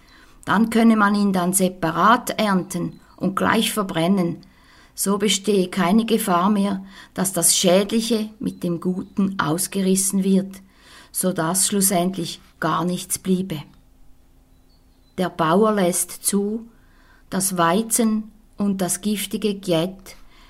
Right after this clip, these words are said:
miteinander aufwachsen. Zweifel als Gät, als Unkraut.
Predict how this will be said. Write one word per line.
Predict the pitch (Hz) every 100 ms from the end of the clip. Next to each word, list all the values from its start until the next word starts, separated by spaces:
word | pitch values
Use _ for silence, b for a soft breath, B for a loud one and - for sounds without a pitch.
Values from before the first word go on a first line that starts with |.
| b 202
miteinander | 220 - 175 165 156 185 220 175 - - - - -
aufwachsen. | 165 170 185 165 160 - - 156 147 - - - - - - _ _ - _ - _ - - - - - _ - - - - _ -
Zweifel | - 214 214 262 277 -
als | 185 180 -
Gät, | 214 202 226 - - - -
als | 180 185 -
Unkraut. | 202 220 226 196 165 160 156 -